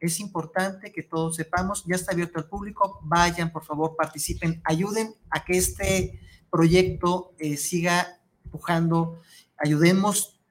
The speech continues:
eh, con un poquito cada uno para que este proyecto, el arte sobre todo, siga siendo lo que esperamos que sea, ¿sí? Que sea fuerte, que Jalisco tenga esta,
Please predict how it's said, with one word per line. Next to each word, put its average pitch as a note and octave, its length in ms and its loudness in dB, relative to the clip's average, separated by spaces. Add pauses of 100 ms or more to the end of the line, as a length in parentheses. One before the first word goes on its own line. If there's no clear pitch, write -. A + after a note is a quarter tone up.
(500)
eh, D3 180 -12
con E3+ 160 4
un F#3+ 120 2
poquito G#3+ 400 -2
cada F3+ 240 2
uno F3 440 -2 (100)
para D3+ 300 -2
que D3 440 -4 (120)
este D#3+ 880 -2
proyecto, D#3+ 680 0
el C#3+ 180 -2
arte E3+ 680 4
sobre C3 240 -10
todo, D3+ 480 0 (360)
siga E3+ 360 -2
siendo E3+ 760 0 (100)
lo C3+ 200 -12
que - 120 -14
esperamos D#3+ 960 0 (540)
que C3 80 -8
sea, C3 420 -2 (220)
¿sí? D3 380 -8
Que D3+ 80 -10
sea E3 440 0
fuerte, F3 840 0
que B2 120 -16
Jalisco D3+ 560 -2
tenga D#3+ 320 -4
esta, D#3 540 -4